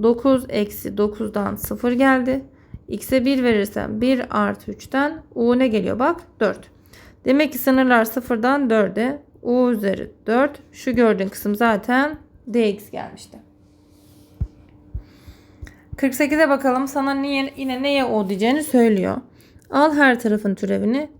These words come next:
Bir çarpı T'den. T'nin türevi. Kök X'in türevi neydi? Bir bölü iki kök X. D X geldi. Sınırları değiştir.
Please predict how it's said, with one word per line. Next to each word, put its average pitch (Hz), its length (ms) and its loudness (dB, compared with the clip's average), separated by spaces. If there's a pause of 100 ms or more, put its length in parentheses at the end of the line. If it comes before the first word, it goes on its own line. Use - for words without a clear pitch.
(120)
Bir 240 280 2
çarpı 208 420 0
T'den. 196 600 -2
T'nin 208 340 2
türevi. 262 440 2 (400)
Kök 247 220 0
X'in 254 300 0
türevi 247 360 2
neydi? 240 320 2
Bir 240 320 2
bölü 202 220 4
iki - 480 -6
kök 220 300 -2
X. 294 340 -4 (100)
D 220 240 6
X - 320 -10
geldi. 208 600 0 (320)
Sınırları 277 480 4
değiştir. 247 440 0